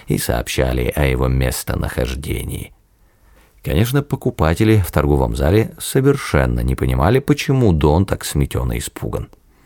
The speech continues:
Может, он просто шутит? Или что? «Нет, я вам не дамся»,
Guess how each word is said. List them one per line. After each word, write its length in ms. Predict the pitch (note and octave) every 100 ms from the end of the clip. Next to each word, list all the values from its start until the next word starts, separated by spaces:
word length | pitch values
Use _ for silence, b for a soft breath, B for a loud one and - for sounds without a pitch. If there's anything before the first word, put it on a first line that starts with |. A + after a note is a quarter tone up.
| b b _
Может, 240 | - C#2 -
он 60 |
просто 420 | - C#2 - - - - - _
шутит? 520 | - C3+ D3 D3 - _ _ _ _
Или 180 | C#2+ B1+
что? 360 | - - - - _ _ _ -
«Нет, 360 | A#1+ A#1+ -
я 220 | C#2 C2+ B1+
вам 180 | C2
не 140 | C2+ C2+
дамся», 500 | B1+ B1 - -